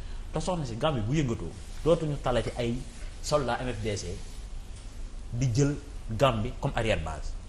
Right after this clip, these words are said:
Ceinture de feu mu ngi fii, euh, au Mali. Gis nga li nekk foofu, de manière générale au niveau du Sahel.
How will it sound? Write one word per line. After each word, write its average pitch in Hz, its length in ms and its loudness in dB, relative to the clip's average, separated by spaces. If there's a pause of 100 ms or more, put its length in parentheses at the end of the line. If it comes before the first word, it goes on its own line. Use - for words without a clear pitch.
(1000)
Ceinture 160 320 8
de 135 100 8
feu 127 120 2
mu 117 180 4
ngi 110 100 4
fii, 131 240 2 (920)
euh, 110 420 8
au 117 100 6
Mali. 101 220 4 (560)
Gis 120 100 2
nga 117 80 4
li 110 100 4
nekk 107 160 -2
foofu, 123 220 0 (460)
de 120 40 4
manière 117 220 4
générale 104 320 4
au 113 80 0
niveau 104 180 2
du 87 120 2
Sahel. 78 240 0